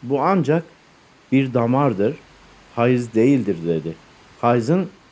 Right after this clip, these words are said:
geldi mi namazı bırak. Gitti mi kendinden kan-, kanı yıka, sonra namaz kıl." Hadis müttefekün aleyhtir. Yani Buhari ve Müslim'de rivayet olmuştur. Buhari'de Hazreti Ayşe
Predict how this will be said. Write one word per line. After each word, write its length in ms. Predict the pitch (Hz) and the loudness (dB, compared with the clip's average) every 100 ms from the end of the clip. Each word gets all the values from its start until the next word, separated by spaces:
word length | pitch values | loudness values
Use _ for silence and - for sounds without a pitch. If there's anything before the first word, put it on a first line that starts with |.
| - 113 | -20 -4
geldi 400 | 113 113 123 170 | 0 0 0 -2
mi 200 | 190 180 - - | -2 -6 -12 -8
namazı 500 | 113 110 104 101 82 | -4 -2 -4 -6 -6
bırak. 260 | 95 160 180 - _ _ _ _ _ _ _ | -2 -2 -4 -12 _ _ _ _ _ _ _
Gitti 360 | 127 127 - 170 | -6 -6 0 2
mi 260 | 160 180 185 _ - | 4 0 -4 _ -6
kendinden 680 | 131 135 135 143 156 180 214 254 _ | -2 0 0 2 2 0 -4 -20 _
kan-, 220 | - 131 127 - - | -4 -4 -4 -12 -8
kanı 280 | 135 127 | -2 0
yıka, 500 | 120 107 107 170 180 175 _ - - | 2 0 0 0 0 -4 _ -20 -20
sonra 420 | - 143 104 117 | -2 -2 0 -2
namaz 400 | 131 107 107 101 - | -2 -2 -2 -6 -8
kıl." 120 | 80 - _ _ _ _ _ _ _ _ - - | -12 -12 _ _ _ _ _ _ _ _ -12 -4
Hadis 360 | 135 196 214 | 0 0 -2
müttefekün 600 | 156 147 165 165 160 160 | -4 0 0 2 0 -2
aleyhtir. 600 | 131 147 135 123 - 98 | -2 0 2 0 -4 -10
Yani 420 | 104 139 127 107 117 | -2 0 0 -2 -2
Buhari 340 | 131 143 123 | -2 0 0
ve 80 | 104 | -2
Müslim'de 580 | 101 - 104 113 143 127 | -6 -10 -8 -4 -2 -2
rivayet 400 | 104 95 90 - | -4 -2 -4 -6
olmuştur. 400 | 90 90 - 175 151 | -10 -10 -4 -4 0
Buhari'de 580 | 113 131 147 160 190 190 - _ _ _ | 0 2 0 0 -2 -4 -16 _ _ _
Hazreti 440 | 120 117 147 156 170 | -2 0 0 0 0
Ayşe 600 | 131 139 131 - 170 | 0 -2 -2 -2 -4